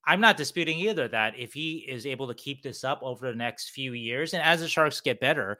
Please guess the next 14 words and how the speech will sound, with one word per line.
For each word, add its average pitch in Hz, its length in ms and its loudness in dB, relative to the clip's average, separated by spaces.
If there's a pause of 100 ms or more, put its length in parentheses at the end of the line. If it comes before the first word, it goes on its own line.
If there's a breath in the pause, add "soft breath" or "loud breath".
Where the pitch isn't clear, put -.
(240 loud breath)
uh, 113 300 2
his 117 200 -6
save 123 200 -2
percentage 120 320 -4
is - 100 -8
gonna 120 160 -8
look 120 160 -10
better, 120 280 2
his 107 120 -4
record's 113 300 -4
obviously 117 320 -2
gonna 117 200 -6
look 120 200 -8
better. 120 400 -2